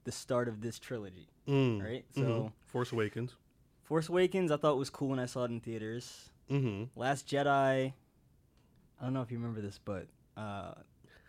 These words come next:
Speaker 1: Last Jedi was when we had a different, you know, H R team.
Speaker 2: <laughs>
Speaker 1: So
Speaker 2: Facts. Facts.
Speaker 1: they didn't do the responsible thing and, like, alert when the holiday party was gonna be in, like, in a
Speaker 2: Oh.
Speaker 1: timely
Speaker 2: <laughs>
Speaker 1: fashion.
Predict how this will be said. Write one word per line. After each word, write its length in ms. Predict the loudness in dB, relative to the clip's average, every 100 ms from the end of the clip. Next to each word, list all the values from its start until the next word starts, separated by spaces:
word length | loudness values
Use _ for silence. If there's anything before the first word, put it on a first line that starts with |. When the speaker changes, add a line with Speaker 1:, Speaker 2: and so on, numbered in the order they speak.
| -6
Speaker 1:
Last 280 | -4 -4 -2
Jedi 320 | 0 2 0
was 160 | -2 -6 -8
when 200 | -8 -6
we 240 | -6 -10 -14 _ -12
had 200 | -8 -8
a 60 |
different, 580 | -8 -8 -8 -6 -8 -10 _ -12
you 120 | -10
know, 340 | -10 -12 -14 _ _ _ _ _ -16
H 220 | -14 -12
R 160 | -12 -12
team. 340 | -14 -16 -16 -20 -18
Speaker 2:
<laughs> 600 | -4 4 8 10 10 8
Speaker 1:
So 200 | 6 4
Speaker 2:
Facts. 400 | 6 4 4 -6 _
Facts. 360 | 8 8 8 -8 -4
Speaker 1:
they 160 | 0
didn't 260 | 2 2 0
do 240 | 0 0
the 280 | 0 -2 -6 -8
responsible 600 | -14 -8 -8 -8 -8 -10
thing 480 | -8 -8 -8 -10 -10
and, 240 | -12 -12 -16
like, 200 | -16 -14
alert 440 | -12 -10 -8 -10 -12 _ _
when 140 | -12 -10
the 60 |
holiday 380 | -8 -8 -6 -8
party 460 | -6 -4 -2 -4 -6
was 160 | -8 -8
gonna 180 | -6
be 220 | -6 -4 -4
in, 60 |
like, 160 | -6 -2
in 100 | 4
a 40 |
Speaker 2:
Oh. 180 | 6 6
Speaker 1:
timely 220 | 6 2
Speaker 2:
<laughs> 80 | 2
Speaker 1:
fashion. 420 | 2 4 4 2